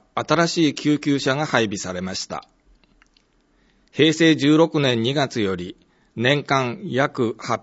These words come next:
百件の救急事案に対応していた救急車が老朽化のため、今回の更新となりました。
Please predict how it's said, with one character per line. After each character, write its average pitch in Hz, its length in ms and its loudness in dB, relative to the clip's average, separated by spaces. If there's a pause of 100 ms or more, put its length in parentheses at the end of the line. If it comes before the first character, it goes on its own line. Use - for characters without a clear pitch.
百 170 220 2
件 131 240 2
の 104 100 0
救 151 280 0
急 170 240 4
事 151 200 2
案 139 140 0
に 104 140 -2
対 117 280 0
応 113 140 0
し - 80 -10
て 107 120 -4
い 101 80 -4
た 104 140 -6
救 127 240 -4
急 123 200 -4
車 104 160 -6
が 95 100 -4
老 113 160 0
朽 143 260 0
化 123 120 -2
の 107 120 -4
た 98 120 -6
め、 87 200 -10 (720)
今 170 220 0
回 123 240 2
の 98 100 -2
更 131 240 -2
新 135 220 -6
と 147 140 -2
な 107 120 -2
り 95 80 -6
ま 92 140 -6
し - 100 -10
た。 82 200 -10